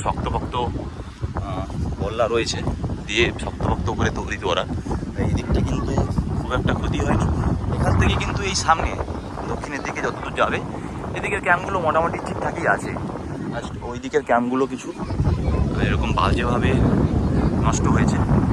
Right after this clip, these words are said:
দেখো এদিকের ক্যাম্পগুলো দেখো, এগুলো ঠিকঠাকই রয়েছে। দেখতে পাচ্ছ? এদিকের ক্যাম্পগুলো ঠিকঠাকই রয়েছে। তো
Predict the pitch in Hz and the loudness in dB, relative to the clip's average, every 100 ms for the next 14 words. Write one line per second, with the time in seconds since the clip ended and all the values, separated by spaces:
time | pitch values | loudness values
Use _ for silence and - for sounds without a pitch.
0 | - - - - 113 - 107 - - - | 2 2 0 0 2 2 2 0 0 0
1 | - - 95 - - - - - - - | 0 0 0 -2 -2 -4 -6 -6 -6 -4
2 | - - 139 131 117 - 123 - 98 - | -4 -2 -2 -2 -2 -2 -2 0 0 0
3 | - - - - - - - - - - | 0 0 -2 -2 -4 -4 -4 -4 -2 0
4 | - - - - - - - - 1077 - | 0 2 0 0 -2 -2 -2 -2 -2 -2
5 | - - - - - - - - - - | -2 -2 -2 -2 -2 -2 -4 -4 -2 -2
6 | - - - - - - - - - - | -2 -2 0 2 2 0 2 2 4 4
7 | - - - - - - - 139 135 - | 4 4 4 2 2 2 4 4 4 2
8 | 165 165 - - - - - - - - | 2 2 0 0 0 -2 0 2 4 4
9 | - - - 147 - 127 123 - - - | 2 0 -2 -2 2 2 2 2 2 2
10 | - - - - - - - - - - | 2 2 0 0 -2 -2 -4 -4 -6 -8
11 | - - - | -8 -8 -4